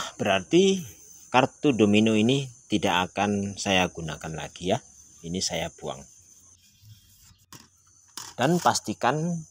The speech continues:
plat kopling ini juga terbebas dari oli dan juga kotoran ataupun kelembapan. Sebelum kita pasang, pir ini harus kita periksa ya, teman-teman.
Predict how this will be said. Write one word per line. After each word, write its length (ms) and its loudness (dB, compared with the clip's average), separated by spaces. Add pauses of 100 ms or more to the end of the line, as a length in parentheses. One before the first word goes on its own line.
plat 240 2
kopling 400 -4
ini 480 -2
juga 720 2 (440)
terbebas 680 -2
dari 400 -6
oli 480 -4 (880)
dan 200 -6
juga 360 -4
kotoran 680 -2
ataupun 680 -10 (1400)
kelembapan. 560 0 (1200)
Sebelum 480 2
kita 240 0
pasang, 720 -2 (560)
pir 160 2
ini 320 2
harus 240 -2
kita 320 -6
periksa 320 -8
ya, 240 -4
teman-teman. 480 -14